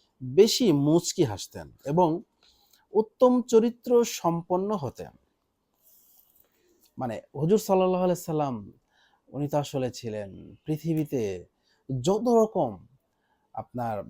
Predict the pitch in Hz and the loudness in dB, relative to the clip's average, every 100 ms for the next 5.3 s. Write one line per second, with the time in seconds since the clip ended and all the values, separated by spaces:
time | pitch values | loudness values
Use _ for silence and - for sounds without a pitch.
0 | 120 113 147 165 180 165 143 185 196 175 | -10 -6 2 6 6 4 4 4 4 4
1 | 139 127 - 110 - 120 113 95 _ _ | 0 -4 -4 -8 -6 -8 -8 -10 _ _
2 | 127 127 147 151 151 120 - 113 90 87 | -10 -2 2 2 2 0 -4 -14 -14 -16
3 | 76 - _ - - _ _ _ _ _ | -18 -20 _ -20 -20 _ _ _ _ _
4 | _ _ _ 156 160 170 151 110 - 92 | _ _ _ -4 -2 -2 -2 -4 -10 -14
5 | 90 - | -12 -16